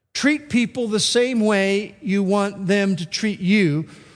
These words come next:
for this is the law and the prophets." Now, what is fascinating to me about verse twelve is I think verse twelve is a verse that probably most of us haven't thought about for a long time.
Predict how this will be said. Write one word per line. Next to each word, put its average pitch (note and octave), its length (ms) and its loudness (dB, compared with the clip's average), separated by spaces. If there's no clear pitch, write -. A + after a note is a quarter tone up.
for F#3+ 240 -2
this C4+ 260 -2
is A3 200 -6
the F3 100 0
law F3 720 0
and E3 340 0
the D#3 80 -4
prophets." D#3+ 560 -8
Now, F#3+ 140 -2
what D4+ 180 -4
is E4 140 -4
fascinating C#4+ 580 -6
to A3+ 80 -2
me G#3 140 0
about F#3 300 0
verse G#3 300 -6
twelve F3 560 -2
is G#3+ 180 0
I A3 100 0
think B3 260 -8
verse D4 260 -6
twelve D4 400 -2
is F3+ 100 0
a F3 60 -2
verse F#3 400 -2
that - 240 -8
probably D#4 800 -4
most A#3 360 -2
of G#3 140 -4
us G#3+ 140 -8
haven't G3+ 400 -10
thought A3+ 320 -8
about D3+ 360 -6
for - 140 -12
a D#3+ 80 -6
long E3+ 400 -8
time. F#3 440 -14